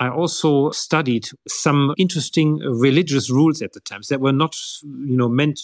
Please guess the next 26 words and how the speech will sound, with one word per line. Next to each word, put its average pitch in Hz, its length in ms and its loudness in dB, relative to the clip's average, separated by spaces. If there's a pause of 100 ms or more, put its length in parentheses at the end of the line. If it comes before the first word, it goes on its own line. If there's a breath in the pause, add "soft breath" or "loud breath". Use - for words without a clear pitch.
to, 120 80 -6
for - 220 0
me 135 160 2
to 131 160 0
convert 120 460 0
to - 100 -2
something, 135 480 0 (260 loud breath)
but 127 140 -2
to 151 120 2
be 160 160 2
inspired 127 540 0
by - 60 -12
it. - 260 -16 (460 loud breath)
And 131 180 2
one 185 160 4
of 151 140 -4
the 143 100 2
rules 147 400 2
was, 143 500 -2 (720 soft breath)
"Go 156 340 4
to 156 280 2
people 165 440 2
you 143 140 2
expect 147 540 -2
nothing 135 420 2
from. 131 400 -2